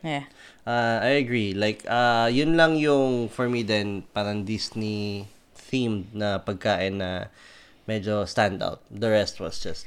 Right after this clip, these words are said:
Speaker 2: the same.
Speaker 1: In terms of drinks, masarap din yung paid coffee nila.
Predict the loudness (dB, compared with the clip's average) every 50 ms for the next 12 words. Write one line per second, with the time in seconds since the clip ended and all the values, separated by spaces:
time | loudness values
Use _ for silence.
0 | -12 -12 -10 -10 -8 -8 -8 -8 -8 -10 -8 -2 0 2 2 4 2 2 2 2
1 | 2 2 2 2 2 0 0 -2 -4 -6 -4 0 0 0 4 4 4 4 4 2
2 | 2 0 2 4 4 4 4 4 2 0 0 -2 -2 0 2 2 2 2 0 -2
3 | 0 4 4 4 4 2 0 0 2 2 2 2 0 -2 -2 -4